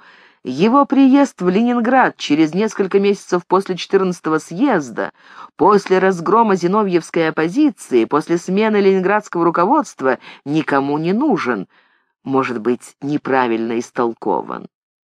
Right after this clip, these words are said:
Её Киров уговорил вернуться. Это Киров — не хотел его приезда в Ленинград, ещё тогда не хотел. Там завязалась их нежная дружба.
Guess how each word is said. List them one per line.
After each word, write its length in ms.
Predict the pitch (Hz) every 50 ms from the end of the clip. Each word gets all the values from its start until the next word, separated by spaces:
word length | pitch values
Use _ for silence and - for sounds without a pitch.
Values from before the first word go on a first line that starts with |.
| _ _ _ _ _ _ _ _ _ _ _ _ _ _ _ _ _ _ _ _ _ _ _ _ -
Её 600 | - 131 120 143 180 226 233 233 262 359 381 359 - _
Киров 520 | - - 311 330 349 330 339 311 - -
уговорил 600 | - 269 240 226 262 262 254 254 247 269 269 262
вернуться. 800 | 247 233 247 240 202 165 131 104 - - - - - - - - - - _ _ _ _ _ _ _ _ _ -
Это 200 | 135 - 143 135
Киров — 880 | - _ - - 277 285 262 208 151 123 101 101 - - - - _ _ _ _ _ _ -
не 140 | 117 143 143
хотел 460 | - 139 131 - - 143 135 131 131
его 340 | 131 127 135 139 127 127 120
приезда 560 | - - 127 117 110 120 117 120 117 117 113
в 40 | 113
Ленинград, 600 | 113 113 110 110 113 110 113 117 113 107 - -
ещё 260 | 120 117 - - 127
тогда 380 | - - 151 190 196 247 240 147
не 120 | 123 90
хотел. 540 | 87 - - - - - - - - - - - _ _ _ _ _ _ _ _ _ _ _ _ _ _ _ _ _ _ _ _ _ _ _ _ _ _ _
Там 400 | - 214 214 220 214 202 185 175
завязалась 800 | 156 131 123 123 127 127 127 120 123 123 120 117 117 120 - -
их 140 | 131 - -
нежная 600 | 135 127 127 120 120 120 - 123 123 120 123 117
дружба. 840 | 117 120 110 107 101 101 98 - 95 95 - 82 87 85 78 -